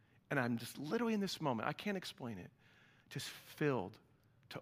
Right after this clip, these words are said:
overflowing with God's love for me and for her and for what's happening between us. I just did a wedding yesterday with a guy who had a similar pain in his past in relationships. He had gone through a divorce,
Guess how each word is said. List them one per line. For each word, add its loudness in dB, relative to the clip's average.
overflowing 0
with -4
God's 2
love 2
for -8
me -2
and -8
for -10
her -4
and -12
for -2
what's -4
happening -6
between -12
us. -16
I 0
just 0
did 4
a 6
wedding 4
yesterday 2
with -2
a -2
guy 2
who 0
had 0
a 2
similar 0
pain -4
in -6
his -4
past -6
in -4
relationships. -6
He 2
had 4
gone 0
through -4
a -6
divorce, -8